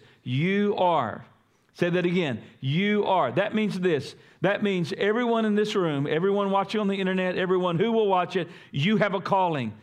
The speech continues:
You have something that you've been anointed for. And you s-, and I know people struggle with this. I met a gentleman years ago that,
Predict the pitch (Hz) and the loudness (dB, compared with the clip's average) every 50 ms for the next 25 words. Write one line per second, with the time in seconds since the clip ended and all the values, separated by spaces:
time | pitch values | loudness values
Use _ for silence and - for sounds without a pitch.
0 | - - - - - - 175 185 170 156 165 - - - 247 240 240 226 - - | -20 -20 -20 -14 -6 -2 0 0 0 0 -2 -4 -4 -2 0 0 0 0 0 0
1 | 226 220 208 202 208 - - 160 156 - 156 147 175 208 214 180 196 190 180 175 | 0 0 0 -2 -4 -4 -2 -2 -2 0 0 0 0 0 0 2 2 2 2 2
2 | 165 165 165 170 180 170 147 123 - - 151 127 107 127 - - - - - - | 0 0 0 0 0 -2 -2 -4 -4 -4 -4 -4 -4 -6 -10 -16 -20 -20 -20 -20
3 | _ _ _ _ _ _ _ _ _ _ _ _ _ _ _ _ _ _ _ _ | _ _ _ _ _ _ _ _ _ _ _ _ _ _ _ _ _ _ _ _
4 | _ _ _ _ - 143 151 175 185 185 - - - - 180 180 180 185 208 226 | _ _ _ _ -4 -2 -2 0 0 -2 -4 -4 -4 -2 0 0 0 0 0 0
5 | 220 262 254 226 226 214 - - - 240 247 233 214 190 160 151 131 127 117 110 | 0 -2 -2 -2 -2 -2 -2 0 0 0 0 0 0 0 0 0 0 0 -2 -4
6 | 107 - - - - - - _ _ _ _ _ _ _ _ _ - - 208 208 | -6 -10 -12 -14 -16 -18 -20 _ _ _ _ _ _ _ _ _ -4 -2 -2 0
7 | 220 202 185 156 196 202 196 196 185 185 185 196 190 165 190 180 185 202 202 196 | 0 0 0 2 0 0 2 0 0 0 0 0 0 0 0 -2 0 -2 -2 -2
8 | 185 165 151 135 - | -2 -2 -2 -2 -6